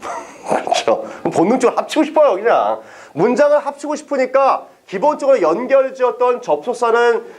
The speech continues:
필요가 없을 것 같다는 느낌이 좀 들어요. 접사의 기능은 연결이었는데 합치려니까 필요가 없을 것 같아요. 두 번째, 굳이 똑같은 놈을 골라야 된다면 누가 똑같은 거죠?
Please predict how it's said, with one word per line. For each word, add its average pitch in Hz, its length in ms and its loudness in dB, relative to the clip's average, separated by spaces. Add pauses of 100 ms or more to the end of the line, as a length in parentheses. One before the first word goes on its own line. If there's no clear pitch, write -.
(140)
필요가 294 400 4
없을 170 320 -2
것 269 60 -2
같다는 240 460 0
느낌이 220 300 -4
좀 214 160 2
들어요. 160 420 0 (280)
접사의 247 460 0
기능은 247 320 2
연결이었는데 220 600 0
합치려니까 240 680 -2
필요가 294 280 0
없을 - 180 -6
것 240 80 -2
같아요. 165 440 0 (260)
두 247 140 0
번째, 220 480 0 (440)
굳이 247 520 -2
똑같은 302 440 0
놈을 262 240 0
골라야 214 260 2
된다면 208 600 0
누가 240 320 0
똑같은 170 460 -6
거죠? 180 400 0